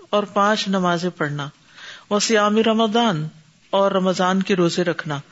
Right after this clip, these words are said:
و اداء الزکوٰۃ، اور زکوٰۃ ادا کرنا، و حج البیت، اور بیت اللہ کا حج کرنا۔ قال، وہ کہتے ہیں، یا ابا عبد الرحمن، اے ابو عبد الرحمن،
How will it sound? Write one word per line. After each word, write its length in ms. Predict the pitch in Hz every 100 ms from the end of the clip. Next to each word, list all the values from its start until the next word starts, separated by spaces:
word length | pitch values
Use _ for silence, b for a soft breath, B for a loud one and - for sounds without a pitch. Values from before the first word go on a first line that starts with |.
| B B B B
و 60 | 196
اداء 360 | 208 190 190 196
الزکوٰۃ، 560 | 214 208 220 233 175 160 - -
اور 100 | -
زکوٰۃ 380 | 202 202 202 208 208
ادا 260 | 190 190
کرنا، 400 | 185 180 156 156 156 B B B B -
و 40 |
حج 340 | 226 247 220 277
البیت، 460 | 277 240 214 160 - - -
اور 140 | 208 202
بیت 300 | 185 185 180
اللہ 220 | 170 175
کا 200 | 202 196
حج 140 | 214 -
کرنا۔ 340 | 180 151 147 147 _ _ _ _ B B B _
قال، 260 | - 208 202 330 - -
وہ 80 | 202
کہتے 340 | 220 208 262
ہیں، 240 | 240 220 254 B B B -
یا 180 | 247
ابا 340 | 285 233 220 214
عبد 180 | 175 180
الرحمن، 520 | 175 165 170 170 196 247
اے 80 | 202
ابو 280 | 214 185 190
عبد 160 | 165 165
الرحمن، 460 | 170 156 165 185